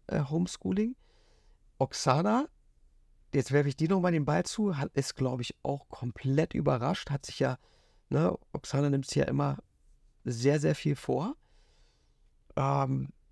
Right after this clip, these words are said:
und ist, glaub ich, auch überrascht extrem,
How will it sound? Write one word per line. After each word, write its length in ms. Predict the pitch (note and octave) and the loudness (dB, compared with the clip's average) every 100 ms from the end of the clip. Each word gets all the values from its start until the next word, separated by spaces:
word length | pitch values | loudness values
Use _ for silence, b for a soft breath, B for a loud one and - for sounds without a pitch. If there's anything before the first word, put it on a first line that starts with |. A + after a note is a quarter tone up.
| _ _ _ _ _ _ _ - _ | _ _ _ _ _ _ _ -20 _
und 200 | - C3+ | 4 4
ist, 180 | C3 - | 4 2
glaub 180 | C#3+ C3 | 2 2
ich, 120 | B2+ | 0
auch 160 | - C#3 | -2 -4
überrascht 680 | C3+ C3+ B2 D3 - - - - | -2 -2 0 -2 -4 -12 -20 -8
extrem, 880 | - - - - - C#3 C#3+ D3+ | -6 -6 -12 -14 -2 2 2 2